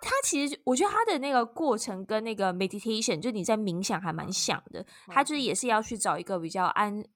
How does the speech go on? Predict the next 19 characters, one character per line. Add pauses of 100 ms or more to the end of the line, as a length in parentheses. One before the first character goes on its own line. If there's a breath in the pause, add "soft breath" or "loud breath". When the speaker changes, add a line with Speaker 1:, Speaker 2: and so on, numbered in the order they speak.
Speaker 1:
安
静
啊， (320 soft breath)
舒
适， (160)
嗯，
就
是
你
不
要
被
打
扰
的
一
个
环 (120)
境。